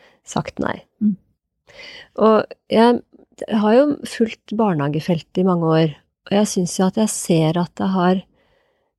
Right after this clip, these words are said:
Speaker 1: eh, er flere som sier ifra. Det er flere som tør å ytre seg, og med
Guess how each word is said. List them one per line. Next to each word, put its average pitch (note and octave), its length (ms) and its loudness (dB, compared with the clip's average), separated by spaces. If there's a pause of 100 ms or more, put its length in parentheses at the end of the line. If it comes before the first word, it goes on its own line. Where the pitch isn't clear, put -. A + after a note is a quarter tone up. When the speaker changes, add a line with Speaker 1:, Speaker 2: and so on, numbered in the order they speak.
(160)
Speaker 1:
eh, F3+ 180 -4 (100)
er G3 100 0
flere D#3 580 -2
som A3 160 -2
sier G3+ 300 0
ifra. C4 320 -2 (800)
Det G#3+ 120 -6
er - 40 -20
flere E3 580 0
som E4 360 0 (640)
tør F3+ 360 2
å F#3 240 -2 (180)
ytre F#3+ 300 -6
seg, C#4+ 240 -2 (1160)
og G#3+ 120 0
med G#3 460 0